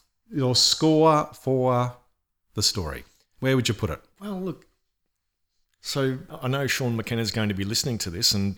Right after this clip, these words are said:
Speaker 2: so I'm really reluctant to give it a high score. <laughs> But I'm going to. I'm gonna give this, uh, an eight and a half.
Speaker 1: An eight and a half, right. Yeah, you know, I,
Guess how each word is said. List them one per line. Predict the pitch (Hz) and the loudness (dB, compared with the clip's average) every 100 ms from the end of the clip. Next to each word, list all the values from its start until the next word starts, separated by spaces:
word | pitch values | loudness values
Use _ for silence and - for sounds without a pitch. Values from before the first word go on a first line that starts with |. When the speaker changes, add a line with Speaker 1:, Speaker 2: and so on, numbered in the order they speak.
| - | -6
Speaker 2:
so | - 110 110 | -4 -2 0
I'm | 107 107 | -2 0
really | 117 175 147 | 0 0 0
reluctant | 107 107 131 110 98 | 0 -2 -2 -4 -6
to | 98 | -6
give | 101 | -6
it | 95 | -6
a | |
high | 87 107 | -4 0
score. | - - 120 80 92 - _ - - | 2 2 -2 -4 -10 -20 _ -10 0
<laughs> | - 196 151 - - - - - - - - - | 4 6 4 2 -6 -10 -12 -14 -10 -10 -10 -4
But | 123 | 2
I'm | 156 143 | 4 4
going | 139 220 | 4 4
to. | 214 85 - _ _ - | 2 -2 -8 _ _ -4
I'm | 147 | -2
gonna | 247 220 | 0 -2
give | 139 | -2
this, | 107 110 - - _ _ - | 0 2 0 -4 _ _ -10
uh, | 101 - | -8 -4
an | 104 | -2
eight | 117 | -2
and | 107 | -4
a | |
half. | 87 82 - - _ _ _ _ _ | -4 -6 -10 -20 _ _ _ _ _
Speaker 1:
An | 85 | -4
eight | 104 143 | -2 0
and | 104 | -2
a | |
half, | 98 117 76 - | -2 -2 -4 -8
right. | 82 110 151 80 139 | -8 -6 -6 -8 0
Yeah, | 180 | 2
you | 196 | 4
know, | 208 185 | 4 4
I, | 185 185 233 | 2 -2 -4